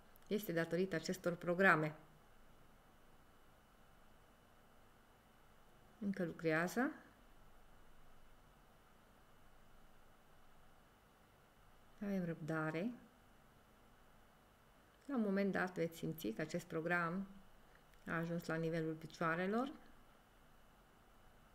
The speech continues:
și ne-a cuprins în totalitate structurile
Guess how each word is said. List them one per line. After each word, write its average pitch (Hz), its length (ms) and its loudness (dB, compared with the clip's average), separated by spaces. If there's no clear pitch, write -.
și - 140 -4
ne-a 220 180 4
cuprins 196 500 -2
în 175 120 0
totalitate 165 920 -2
structurile 180 880 2